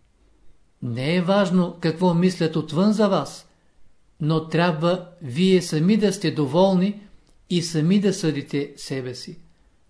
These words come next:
Ученикът трябва сам себе си да съди и при това право да съди. Да знае в даден момент де е направил погрешка, да знае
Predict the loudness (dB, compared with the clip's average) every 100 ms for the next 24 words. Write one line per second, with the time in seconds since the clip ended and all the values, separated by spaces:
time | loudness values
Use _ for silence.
0 | -20 _ _ _ _ -20 -6 -4 0 4
1 | 4 4 0 -2 -14 _ -4 2 2 2
2 | -4 0 2 4 2 2 2 2 0 0
3 | 0 0 -2 -2 -12 _ _ _ _ -20
4 | _ -10 -6 -4 -4 -2 0 0 0 0
5 | 0 0 -2 -4 -4 -6 -14 -20 _ _
6 | _ -20 _ _ _ -12 -6 -4 -4 -2
7 | -2 -2 -4 -8 -8 -2 0 2 2 2
8 | 0 0 -2 -12 -20 _ -4 2 2 4
9 | 0 0 0 0 0 -2 0 0 0 -4
10 | -10 -10 _ _ _ _ -20 -10 -2 0
11 | 0 -2 -2 -4